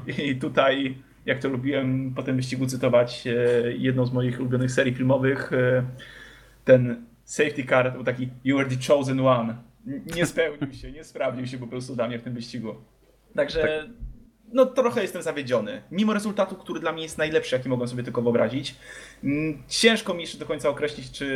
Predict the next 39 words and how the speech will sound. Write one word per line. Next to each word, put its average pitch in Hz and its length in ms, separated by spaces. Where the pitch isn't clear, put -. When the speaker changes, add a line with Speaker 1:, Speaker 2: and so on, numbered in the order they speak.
Speaker 1:
chciałbym 131 320
zobaczyć 127 320
Ferrari 127 560
w 127 120
odwrotnych 147 420
pozycjach. 143 640
Trochę 165 240
mam 135 180
mieszane 131 300
uczucia. 147 400
Natomiast 156 520
dwa 156 120
Ferrari 160 440
i 147 60
Red 147 180
Bull 139 120
to 135 60
jest - 100
to, 151 60
co 135 100
chciałem 127 240
zobaczyć 123 380
na 117 80
podium 120 280
zdecydowanie. 117 520
Także 110 240
pod 127 200
kątem, 127 500
e, 123 380
całości 147 460
jestem 135 200
zadowolony 127 400
z 127 60
rezultatu, 147 480
z - 60
samego 131 300
wyścigu 127 360
trochę 120 220
mniej. 110 260